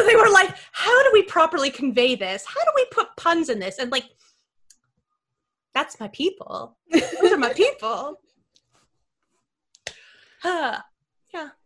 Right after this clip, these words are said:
Speaker 1: I don't know what that had to do with anything, or if I just went on a tangent
Speaker 2: <laughs>
Speaker 1: about
Speaker 2: No,
Speaker 1: puns,
Speaker 2: tangents,
Speaker 1: but
Speaker 2: tangents are good though, because it,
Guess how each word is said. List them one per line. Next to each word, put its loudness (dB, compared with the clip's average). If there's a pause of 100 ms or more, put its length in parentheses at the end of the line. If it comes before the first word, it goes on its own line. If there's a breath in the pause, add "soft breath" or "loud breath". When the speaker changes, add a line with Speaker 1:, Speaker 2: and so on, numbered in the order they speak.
(300)
Speaker 1:
I 2
don't -4
know -4
what -6
that -4
had -10
to -14
do -6
with -8
anything, -4
or -6
if 2
I 0
just -4
went 2
on 0
a 2
tangent 2
Speaker 2:
<laughs> -4
Speaker 1:
about 0
Speaker 2:
No, 6
Speaker 1:
puns, 6
Speaker 2:
tangents, 2
Speaker 1:
but 0
Speaker 2:
tangents 2
are 2
good -2
though, 0
because -4
it, -4